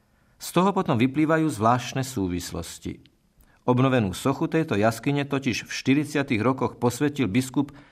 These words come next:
Michal Buzalka, ktorého v päťdesiatych rokoch súdil aj sudca menom Pavol Korbuli. Podobne sestru Zdenku Šelingovú, blahorečenú pred piatimi rokmi, tiež odsúdil sudca rovnakého mena.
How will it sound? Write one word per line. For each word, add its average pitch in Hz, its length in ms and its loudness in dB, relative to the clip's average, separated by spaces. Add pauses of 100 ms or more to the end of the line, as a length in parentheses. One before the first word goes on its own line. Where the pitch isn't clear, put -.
(160)
Michal 127 400 2
Buzalka, 101 800 0 (320)
ktorého 165 400 0
v 135 80 -6
päťdesiatych 151 640 2
rokoch 151 400 0 (240)
súdil 131 480 4
aj 113 160 2
sudca 127 560 2
menom 131 480 2 (240)
Pavol 117 400 2
Korbuli. 104 560 0 (880)
Podobne 113 480 4
sestru 165 400 0
Zdenku 107 320 0
Šelingovú, 143 720 2
blahorečenú 113 640 2
pred 104 160 -2
piatimi 131 460 0
rokmi, 131 340 0 (320)
tiež 190 320 0
odsúdil 107 560 0
sudca 127 720 0 (240)
rovnakého 101 640 0
mena. 98 340 -2